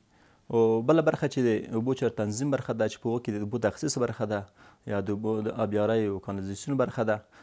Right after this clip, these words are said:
یا خپل عمومي ریاست یا د خلکو د حقابو او د منازعاتو د حل برخه کې کار کوي. په هغو کې هم ډېر کار شوی دی، چې که وخت و، په انشاءالله په هغه کې هم تفصیل باندې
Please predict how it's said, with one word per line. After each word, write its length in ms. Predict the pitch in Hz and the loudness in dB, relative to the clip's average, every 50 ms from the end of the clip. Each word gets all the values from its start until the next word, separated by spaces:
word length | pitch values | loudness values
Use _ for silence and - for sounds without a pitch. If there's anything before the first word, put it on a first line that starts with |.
| _ _ - | _ _ -8
یا 60 | 113 107 | -6 -4
خپل 160 | - 131 120 113 | -2 0 0 2
عمومي 220 | 113 113 123 143 143 | 2 4 4 4 6
ریاست 400 | 139 123 110 - 127 117 - 110 | 6 4 4 2 0 -4 -4 -2
یا 140 | 107 104 98 98 107 - | -2 -2 -2 -4 -6 -12
د 60 | - - | -8 -4
خلکو 280 | - 113 110 - 113 101 | -2 -2 -2 -2 -6 -6
د 80 | 104 107 | -6 -6
حقابو 380 | 107 - - 104 101 113 117 113 | -6 -4 -4 -4 -2 -2 -2 -2
او 60 | 104 101 | -2 -4
د 80 | 101 98 | -4 -4
منازعاتو 460 | 98 98 98 101 113 113 113 - 107 | -2 -4 -2 -2 -2 -2 -2 -4 -8
د 60 | 104 - | -6 -2
حل 140 | - 127 127 127 123 | 0 -2 0 2 0
برخه 160 | 120 - 127 113 | 0 0 0 -4
کې 100 | 113 107 - | -4 0 0
کار 160 | 117 110 - | 0 0 2
کوي. 200 | - 110 107 107 110 | 0 0 0 0 -4
په 420 | - - - - - _ _ - | -10 -18 -20 -20 -20 _ _ -2
هغو 60 | 151 147 | -2 0
کې 60 | - 147 | 2 0
هم 60 | 139 127 | 2 2
ډېر 100 | 135 135 117 - 135 | 2 0 2 0 0
کار 120 | 120 - - | -2 0 0
شوی 160 | - 123 120 113 | 2 2 4 4
دی، 80 | 113 117 113 - - - - _ _ | 2 0 0 -4 -10 -20 -20 _ _
چې 60 | - - - | -20 -6 -2
که 100 | 117 107 113 | 2 2 2
وخت 180 | 117 - - 120 | 2 2 -2 -4
و، 80 | 113 | -4
په 140 | 110 - - 110 110 | -4 -4 -4 -4 -4
انشاءالله 260 | 107 - - 113 - | -4 -4 -4 -2 -2
په 60 | 110 | -2
هغه 100 | 107 104 | -4 -2
کې 80 | - 117 | -2 -6
هم 80 | 104 107 - | -6 -4 -8
تفصیل 260 | 98 - - - 110 - - _ _ - | -10 -10 -10 -12 -14 -14 -14 _ _ -8
باندې 160 | 101 98 95 | -6 -6 -4